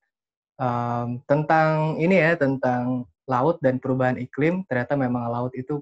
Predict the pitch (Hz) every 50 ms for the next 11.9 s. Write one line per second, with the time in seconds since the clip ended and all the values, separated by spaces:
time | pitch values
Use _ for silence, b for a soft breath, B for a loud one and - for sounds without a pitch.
0 | - - 127 123 120 120 120 117 117 117 113 - _ _ 123 117 117 117 117 113
1 | 117 - _ _ _ _ _ _ _ _ _ _ - - - _ - 147 147 151
2 | 151 156 - 160 156 143 147 151 156 151 143 127 113 113 113 - _ 120 117 113
3 | - 117 117 117 - 131 123 - 131 127 - 127 123 127 123 127 - 127 123 127
4 | 127 123 123 131 - _ 180 190 208 214 220 220 - _ _ _ _ _ - 135
5 | 135 262 269 262 262 135 - - - - 151 - - _ - 143 135 139 139 147
6 | 160 175 175 156 139 131 135 127 117 120 123 117 127 131 - 190 190 190 - 156
7 | 135 127 117 123 120 117 117 123 - - 117 113 113 151 165 190 226 - _ _
8 | _ _ _ _ _ _ - 127 135 139 139 139 139 135 131 127 127 131 139 143
9 | 143 - - 127 120 113 113 113 110 113 117 - _ _ _ _ _ _ - -
10 | - 127 120 117 135 143 147 - 131 117 117 113 117 - - 123 120 - 127 123
11 | 117 117 127 151 160 156 - 117 113 110 110 - - 113 110 107 104